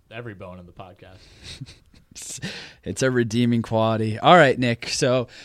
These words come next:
Speaker 2: lots of contemporary questions here. This is all about this season. Um, understand you're kinda getting your first glance at it. Uh,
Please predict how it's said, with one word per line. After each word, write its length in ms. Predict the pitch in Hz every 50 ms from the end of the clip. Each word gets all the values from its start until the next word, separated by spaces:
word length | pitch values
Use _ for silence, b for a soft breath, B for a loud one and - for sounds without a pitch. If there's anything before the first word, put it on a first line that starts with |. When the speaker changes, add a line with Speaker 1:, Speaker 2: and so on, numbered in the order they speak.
| B B
Speaker 2:
lots 300 | 123 139 139 165 - -
of 60 | 196
contemporary 600 | - 170 156 - 170 160 160 165 156 151 156 156
questions 520 | 151 - 151 143 135 - - 139 131 - -
here. 260 | - 139 139 135 127
This 160 | 127 - -
is 80 | 120 127
all 200 | 120 127 139 135
about 360 | 131 135 127 117 113 117 113
this 240 | 135 147 151 143 -
season. 640 | - - 143 135 135 131 123 131 131 127 123 120 117 B B B B B B
Um, 560 | 113 120 120 117 117 117 113 113 113 117 113 - _ _ _ _ _ _ _ _ _ _ _ _ -
understand 520 | 123 135 139 127 - - 135 131 123 123
you're 80 | 120 117
kinda 220 | - 135 127 123
getting 180 | 120 131 120 120
your 80 | 113 110
first 340 | - - 131 135 127 -
glance 360 | - - 127 123 123 120 - -
at 160 | 123 113 117
it. 200 | 123 135 - _ -
Uh, 460 | 92 113 123 123 123 123 123 120 120